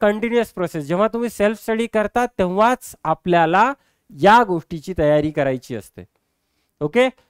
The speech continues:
एखादी टेस्ट जर संडेला असेल तर त्या टेस्टची सुरुवात तुम्ही या संडेपासूनच करणार आहात आणि ती throughout the week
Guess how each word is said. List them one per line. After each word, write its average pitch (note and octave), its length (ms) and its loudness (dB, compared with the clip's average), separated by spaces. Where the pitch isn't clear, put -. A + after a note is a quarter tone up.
एखादी G#3+ 380 0
टेस्ट A#3 320 2
जर A#3+ 120 0
संडेला A#3 440 0
असेल A#3+ 380 0
तर B3 120 0
त्या A3 280 4
टेस्टची A3 520 -2
सुरुवात G#3 380 0
तुम्ही A3 520 -6
या G#3+ 220 4
संडेपासूनच A3 680 -4
करणार A3 280 2
आहात F#3+ 200 2
आणि G3 220 0
ती B3 160 -6
throughout A3 320 4
the B3+ 140 2
week G#3+ 160 -4